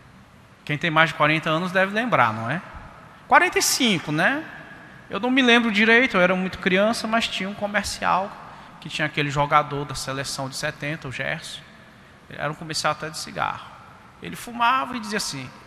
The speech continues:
"Porque eu gosto de levar vantagem em tudo." Aí virou a chamada lei de Gerson, que até hoje,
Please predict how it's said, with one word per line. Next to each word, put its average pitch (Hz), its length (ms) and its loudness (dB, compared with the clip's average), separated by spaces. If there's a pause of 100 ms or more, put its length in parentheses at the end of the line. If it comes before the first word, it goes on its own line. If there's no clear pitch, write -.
(160)
"Porque 147 240 -6
eu 139 80 0
gosto 147 460 6
de 139 80 -6
levar 135 400 6
vantagem 127 640 0
em 113 40 -8
tudo." 107 460 -12 (2250)
Aí 135 240 2
virou 143 280 2
a 143 40 6
chamada 143 440 2
lei 139 180 -2
de 143 140 -6
Gerson, 139 480 -4 (880)
que - 80 -2
até 139 260 0
hoje, 151 400 -2